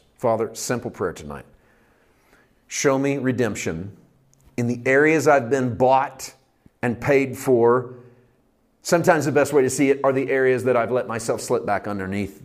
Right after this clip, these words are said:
the control of something else. And a lot of that is because I haven't paid attention to the finished work of Christ and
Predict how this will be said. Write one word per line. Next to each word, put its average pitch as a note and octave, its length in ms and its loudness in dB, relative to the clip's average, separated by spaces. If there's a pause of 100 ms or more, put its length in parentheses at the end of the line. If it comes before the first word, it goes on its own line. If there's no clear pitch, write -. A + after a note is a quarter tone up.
(140)
the G2 140 -6
control G2 920 -6 (1300)
of G2 140 -6
something E2+ 300 -6
else. - 420 -16 (1200)
And F2 340 -8 (100)
a F#2 60 -6
lot G2+ 280 2
of A2+ 100 -4
that F2 180 -8
is E2+ 120 -12
because - 320 -8
I F2 100 -6
haven't F2 300 -10 (760)
paid G2 180 -6
attention F2 520 -12 (1300)
to - 100 -6
the E2+ 80 -6
finished F2+ 380 -10
work E2 180 -6
of D#2+ 120 -18
Christ D2+ 440 -10
and D#2 220 -16